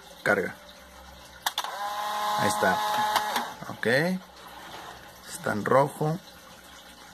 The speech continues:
Se va a poner en verde si trae buena carga esto. Ahí está. Otra vez. Vamos a cerrar ya una vez. Queremos hacer las pruebas con otros modelos que tenemos ahí. Y aquí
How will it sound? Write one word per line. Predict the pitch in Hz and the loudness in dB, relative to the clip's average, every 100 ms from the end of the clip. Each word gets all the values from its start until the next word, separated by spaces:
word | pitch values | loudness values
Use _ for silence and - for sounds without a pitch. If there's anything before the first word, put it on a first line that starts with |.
| - | -10
Se | - | 2
va | 101 | 2
a | |
poner | 98 113 110 | 4 6 6
en | 110 104 | 6 6
verde | 117 123 113 | 4 2 -2
si | - | -2
trae | - 113 | 2 2
buena | 110 110 | 4 2
carga | - 107 113 113 | 4 4 4 2
esto. | 113 - 143 - - - - - - - - - - | 0 -2 -4 -4 -14 -20 -18 -20 -20 -18 -18 -16 -10
Ahí | |
está. | - - 127 - - - - - - - - - - - | -4 4 4 2 -12 -16 -16 -16 -18 -18 -18 -18 -14 -2
Otra | - | 6
vez. | 123 151 - - - - - - - 202 202 208 208 208 208 208 208 208 208 208 208 208 208 208 208 196 - - - | 6 4 -2 -10 -14 -6 -4 -2 -4 -8 -4 -4 -2 -2 0 0 0 2 2 2 2 2 2 2 0 -2 -4 -10 -4
Vamos | 104 107 110 | 4 4 4
a | |
cerrar | 98 104 110 107 | 2 4 6 4
ya | 107 104 | 4 2
una | 107 98 | 0 2
vez. | 107 143 - - - - - - - - | 4 4 2 -2 -4 -4 -12 -14 -14 0
Queremos | 104 110 131 | 4 6 6
hacer | 117 127 127 | 4 6 6
las | 127 | 6
pruebas | 135 135 - | 8 8 8
con | 113 107 | 2 2
otros | 113 131 120 | 2 2 2
modelos | 101 104 120 - | 6 6 6 2
que | - | -4
tenemos | - 113 117 - | 2 4 4 4
ahí. | 101 143 175 - - - - - | 4 4 2 -6 -10 -10 -12 -10
Y | - 110 | 2 4
aquí | 110 - 156 175 | 4 4 2 2